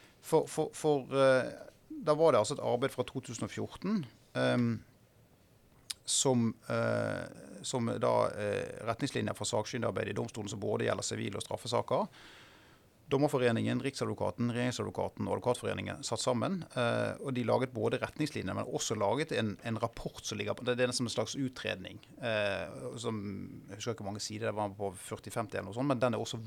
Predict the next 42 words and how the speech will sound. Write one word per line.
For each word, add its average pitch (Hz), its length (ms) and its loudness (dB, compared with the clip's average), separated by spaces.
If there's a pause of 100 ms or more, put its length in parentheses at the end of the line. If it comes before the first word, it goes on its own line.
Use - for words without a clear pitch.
veldig, 113 380 -2
veldig 113 180 -2
bra. 120 160 0 (480)
Eh, 113 180 -2 (140)
trekker 117 320 -4
gren-, 107 240 -4
eh, 113 160 -6 (800)
tre-, - 280 -16 (280)
trekker 107 400 -2
linjer 107 400 -2
til 98 160 -4
hvordan 101 240 -2
dette 98 160 -4
er 107 160 0
i 85 80 -4
andre, 101 400 -2 (160)
eh, 80 800 -8
rettsstater, - 480 -4
og, 110 400 -4
og 104 160 -4
hvordan 104 300 -4
man - 100 -18
kan 95 140 -6 (100)
eventuelt 98 320 -6
lære 95 320 -2
av 104 80 -2
det. 190 120 0 (840)
Så, - 240 6
så - 220 4 (1300)
jeg 147 140 -2
vil 139 80 4
si 165 80 6
at 156 100 2 (160)
i 151 80 -2
uk-, 147 220 -2 (100)
så - 160 -8
det 160 80 6
som 147 160 6
er 131 60 0 (340)
viktig, 202 360 -4 (260)
er 143 240 4
at - 80 -12